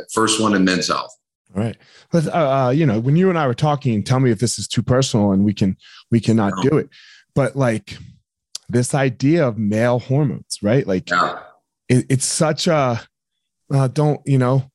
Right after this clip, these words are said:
Speaker 2: "Oh, poor you, you feel sad, you know, get over it," you know? And for you, you were telling me it, it even, like, affected your sex drive, which is
Speaker 1: For
Speaker 2: just,
Speaker 1: sure,
Speaker 2: like,
Speaker 1: man.
Speaker 2: crazy for men, right?
Speaker 1: Yeah.
Speaker 2: Like,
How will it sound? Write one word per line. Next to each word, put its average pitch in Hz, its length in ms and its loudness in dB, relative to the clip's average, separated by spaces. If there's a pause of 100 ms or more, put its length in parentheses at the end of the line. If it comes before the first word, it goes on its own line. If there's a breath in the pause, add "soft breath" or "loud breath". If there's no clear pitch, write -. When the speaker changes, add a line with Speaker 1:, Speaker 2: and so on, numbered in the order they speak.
Speaker 2:
"Oh, 139 340 2
poor 160 220 -2
you, 151 160 2
you 127 160 0
feel 135 180 -2
sad, 135 640 0 (440)
you 131 160 2
know, 135 180 2
get 135 220 0
over 127 240 0
it," 113 80 -4 (100)
you 117 120 0
know? 135 240 0 (260 loud breath)
And 131 160 4
for 143 100 -2
you, 143 240 2
you 151 140 2
were 131 60 2
telling 135 280 0
me 131 120 2
it, 123 80 0
it 131 320 0
even, 151 260 2
like, 131 180 0
affected 131 400 -2
your 101 80 2
sex - 400 -2
drive, 95 320 0
which 107 160 -4
is 113 120 -4
Speaker 1:
For 107 80 0
Speaker 2:
just, 104 100 -2
Speaker 1:
sure, 104 240 0
Speaker 2:
like, 82 160 -6
Speaker 1:
man. 80 160 -8 (100)
Speaker 2:
crazy 175 460 2
for 110 180 -2
men, 90 300 0 (260 soft breath)
right? 135 180 0
Speaker 1:
Yeah. 175 120 -2
Speaker 2:
Like, 107 180 -2